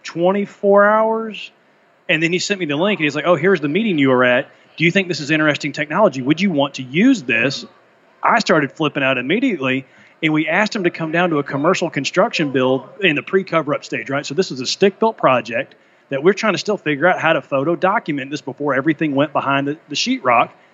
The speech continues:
And he came down, and what you just showed me on your device, he did nearly four years ago. Now, it was still web-based, and we had to go to the browser and check it out, but that was a game changer to be able to say, "What's behind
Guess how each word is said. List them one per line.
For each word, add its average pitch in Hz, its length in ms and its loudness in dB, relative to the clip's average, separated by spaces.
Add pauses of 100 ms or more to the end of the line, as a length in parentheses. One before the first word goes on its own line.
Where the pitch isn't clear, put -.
(240)
And 110 100 -14
he 151 100 2
came 160 280 0
down, 196 240 6
and 131 180 -4 (140)
what 147 240 -2
you 175 180 -2
just 226 180 0
showed 208 240 4
me 180 200 -2
on 156 400 2
your 165 160 4
device, 131 680 -2 (380)
he 220 200 -6
did 151 220 0
nearly 147 240 0
four 175 300 4
years 151 320 6
ago. 131 160 0
Now, 131 280 -2
it 170 120 4
was 135 120 -6
still 156 220 2
web-based, 123 560 0
and 135 100 -6
we 123 60 -8
had 117 140 -10
to 117 40 -10
go 117 60 -8
to 135 60 -4
the 170 80 -2
browser 131 340 2
and 123 80 -10
check 123 300 -2
it 120 60 -2
out, 196 280 0
but 113 160 -6 (480)
that - 180 -8
was 233 120 -4
a 160 40 0
game 165 380 0
changer 160 360 -2
to 151 60 -2
be 165 120 0
able 156 160 0
to 147 60 -4
say, 160 200 -2
"What's 151 300 -2
behind 254 400 -4